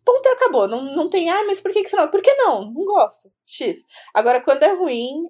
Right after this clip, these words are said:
aí você precisa justificar, "Ah, é ruim." "Ah, mas por que é ruim?"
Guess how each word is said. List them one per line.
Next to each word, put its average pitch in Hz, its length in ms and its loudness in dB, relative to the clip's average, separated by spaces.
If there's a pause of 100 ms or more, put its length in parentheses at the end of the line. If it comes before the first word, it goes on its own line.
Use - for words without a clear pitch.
aí 254 240 0
você 302 200 -4
precisa 285 260 -10
justificar, 294 400 2
"Ah, 269 60 8
é 294 60 2
ruim." 311 180 -2
"Ah, 285 100 0
mas 294 180 -6
por 349 120 -2
que 349 100 0
é 294 40 4
ruim?" 247 340 -6